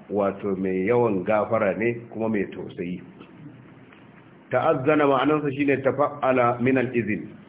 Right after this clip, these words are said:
wato lallai Allah ya sanar.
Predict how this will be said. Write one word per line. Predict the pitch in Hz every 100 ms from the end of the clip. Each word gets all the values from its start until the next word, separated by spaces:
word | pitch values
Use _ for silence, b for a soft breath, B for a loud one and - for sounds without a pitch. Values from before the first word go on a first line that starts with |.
| - - - - - 95
wato | 107 107 110 107
lallai | 131 143 151 151 147 - - - - - 107
Allah | 139 143 135 110
ya | 107 117 117 117
sanar. | 117 113